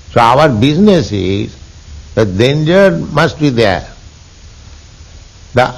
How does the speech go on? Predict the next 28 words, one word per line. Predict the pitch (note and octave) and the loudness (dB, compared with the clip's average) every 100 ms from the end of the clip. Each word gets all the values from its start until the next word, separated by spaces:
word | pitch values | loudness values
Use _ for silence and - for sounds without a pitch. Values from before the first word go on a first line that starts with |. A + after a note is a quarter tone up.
| - | -4
our | B2+ B2+ | -2 0
business | G2+ C3+ G#2 F#3+ F#3+ - | 0 -2 -2 0 0 0
should | E3 D3+ | 0 0
be | C#3+ C3+ C#3+ D#3+ | 0 0 0 -2
how | - - - F3 A3+ G#3+ | -4 -14 -2 4 4 4
to | G#3 G3 - - | 2 0 -4 0
cross | C3 F3+ A3 F#3+ | 4 6 6 4
over | F#3+ G3 F3+ | 4 6 6
the | D3+ B2 | 6 2
sea | - - F#2 C#2 - - - - | 2 -2 -2 -4 -14 -20 -20 -6
as | C3+ D#3+ - | -2 0 0
soon | B2 | 0
as | G#2 | 0
possible. | - - - - - - - - - - - - - - - - | -2 -8 -10 -18 -20 -20 -20 -20 -20 -20 -20 -20 -20 -20 -20 -16
So | - C3+ | 0 2
long | D3+ D#3+ D#3+ | 4 2 2
you | C3 | 2
are | D3 C#3+ | 2 2
on | D3+ | 0
the | D3 | -2
sea, | - - C#3 E3+ C#3 A2+ - - - - - - - | -4 -2 2 4 4 2 -4 -12 -20 -20 -20 -10 2
you | C#3 | 4
are | D#3 D#3 F3 - - | 6 4 2 0 -4
on | B2 D3+ | -2 0
the | D3+ | 2
dangerous | C#3 E3 E3 F3 A#2+ | 2 0 0 0 0
position, | - D#3+ F3+ G#2 G#2+ G#2 | 0 0 0 0 -2 0
however | G2 C3+ D3 D3 D#3 C#3 | 0 2 2 2 2 0